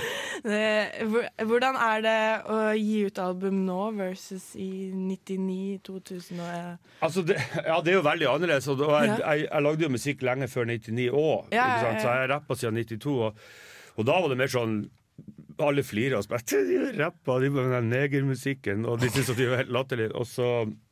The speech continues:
Speaker 2: ble det veldig kult og hipt, så det har gått over, det har gått i bølgedaler da, men, eh, men nå, og, og en, en stund så ble det sånn at norsk hiphop forandret seg, ikke sant? Så kom Carpe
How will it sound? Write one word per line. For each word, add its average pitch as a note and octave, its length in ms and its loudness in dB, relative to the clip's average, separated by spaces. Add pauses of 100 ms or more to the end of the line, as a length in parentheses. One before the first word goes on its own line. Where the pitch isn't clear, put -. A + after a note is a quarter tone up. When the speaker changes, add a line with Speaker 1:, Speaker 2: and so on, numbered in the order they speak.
(840)
Speaker 2:
ble A#2+ 100 0
det A#2 140 0
veldig A2 220 0
kult B2+ 340 0
og - 40 -2
hipt, C3+ 280 -2
så C3 160 -4
det C3+ 220 0
har - 100 -4
gått C3 80 2
over, D#3 260 4
det B2+ 80 2
har C#3 80 4
gått C#3+ 120 4
i - 20 0
bølgedaler D#3+ 600 4
da, A2 140 2
men, A#2+ 300 0
eh, A2+ 220 2 (180)
men C3 240 0
nå, C#3 140 4 (1160)
og, D3+ 160 0
og F3+ 220 4
en, F#3+ 80 6 (180)
en G3+ 120 6
stund G#3+ 280 0
så E3+ 80 0
ble E3+ 240 4
det C#3+ 80 -2
sånn C#3 140 2
at C3 100 -4
norsk C#3+ 220 2
hiphop D3+ 220 -2
forandret C#3 520 0
seg, G2 220 -4
ikke - 80 -14
sant? G#2 140 -2
Så - 40 -18
kom A2 160 -2
Carpe A#2+ 240 -2